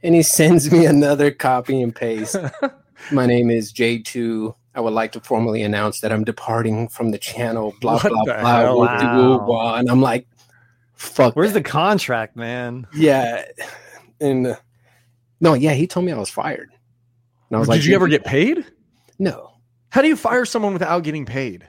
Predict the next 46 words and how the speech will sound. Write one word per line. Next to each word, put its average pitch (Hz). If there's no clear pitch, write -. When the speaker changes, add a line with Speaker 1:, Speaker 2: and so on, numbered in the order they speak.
Speaker 1:
How -
do 180
you 208
fire 120
someone 113
without 107
even 101
applying? -
Speaker 2:
<laughs> -
Yeah, 202
that's 139
very 147
true. -
Speaker 1:
<laughs> -
Like, 127
you 135
hit 156
me 160
up, 120
dude. 165
I -
Speaker 3:
Yeah. 139
Speaker 2:
So 170
Speaker 1:
I 170
Speaker 2:
how 214
Speaker 1:
was 214
Speaker 2:
long 180
ago 160
Speaker 1:
chilling. 101
Speaker 2:
was 95
this? 85
Speaker 1:
Um, 143
it 101
was 95
a -
couple 196
months 151
ago, -
dude. -
So 123
I 127
would 165
Speaker 2:
Wow. 147
Speaker 1:
make 139
little 127
subliminal, 101